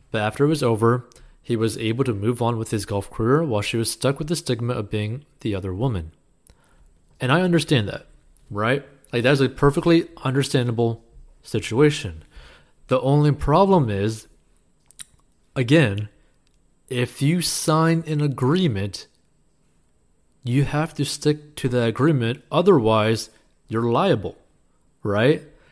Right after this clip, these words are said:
So this is, like, a very, it can be a pretty serious situation if you agree to something and you don't do what you say that you're gonna do,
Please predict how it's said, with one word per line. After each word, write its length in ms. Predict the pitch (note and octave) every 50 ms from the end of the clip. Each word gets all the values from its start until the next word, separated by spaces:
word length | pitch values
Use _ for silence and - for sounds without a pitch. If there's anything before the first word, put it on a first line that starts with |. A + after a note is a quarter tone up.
| _ _ _
So 140 | - - B2
this 200 | A#2+ C3+ D3+ D#3+
is, 120 | F3 D#3+
like, 140 | D#3+ D3 C3+
a 60 | C3+
very, 580 | B2+ A#2 A#2 C3+ C#3 C#3 C#3 C#3 C3+ C3 D3 C#3+ - -
it 120 | D3 C3+
can 180 | - C#3+ B2+ A#2+
be 180 | C3+ D#3 D#3
a 60 | B2+
pretty 420 | A2 A#2+ C#3+ - - - C#3 C3+ B2+
serious 300 | C3 - D3 C3+ B2 -
situation 520 | B2+ - - A#2 A2+ C#3 D3+ D3 - B2
if 120 | A2+ G#2 A2+
you 60 | A2
agree 240 | G2+ A2 A#2 C#3 D3+
to 100 | C3 A2
something 320 | - B2 G#2 - A2+ G#2+
and 120 | G#2 G#2+
you 140 | G#2+ A2 G#2 -
don't 400 | - C3 B2 C3+ C3+ C#3 C3 G#2
do 420 | - C#3 E3+ D#3+ B2+ A2 G#2 A2 - - - - - -
what 80 | - A#2
you 60 | A#2
say 160 | A2+ - C#3 C3
that 140 | B2 B2 A#2
you're 120 | A2+ A2+
gonna 180 | - A#2 A2 G#2
do, 520 | G#2 G#2+ F3 F3+ C#3+ B2 A#2+ B2+ C3+